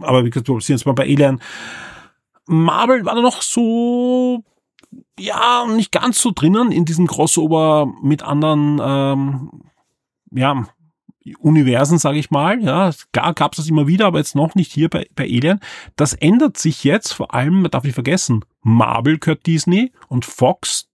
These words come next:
denen ja die Alien und die Predator-Lizenz gehört, gehört auch Disney. Also beides im Disney-Universum.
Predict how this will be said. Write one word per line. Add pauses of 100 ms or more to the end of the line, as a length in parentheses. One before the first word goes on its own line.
denen
ja
die
Alien
und
die
Predator-Lizenz
gehört, (200)
gehört
auch (320)
Disney.
Also
beides
im
Disney-Universum.